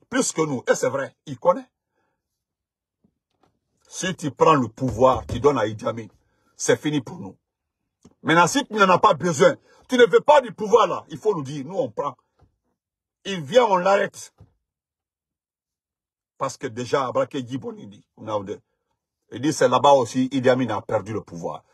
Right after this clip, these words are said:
Quand Idi Amin est arrivé, quand Idi Amin est rentré, Idi Amin, quand il est rentré, ils ont com-, il a, il a commencé à parler avec Doumbouya, a dit, bon, nous avons pris la décision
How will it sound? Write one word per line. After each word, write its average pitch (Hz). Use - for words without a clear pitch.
Quand 156
Idi 127
Amin 123
est 107
arrivé, 98
quand 143
Idi 120
Amin 113
est 95
rentré, 92
Idi 143
Amin, 147
quand 135
il 117
est 101
rentré, 101
ils 101
ont 104
com-, 120
il 104
a, 98
il 107
a 98
commencé 120
à 92
parler 98
avec 87
Doumbouya, 101
a 95
dit, 87
bon, 90
nous 92
avons 98
pris 120
la -
décision 92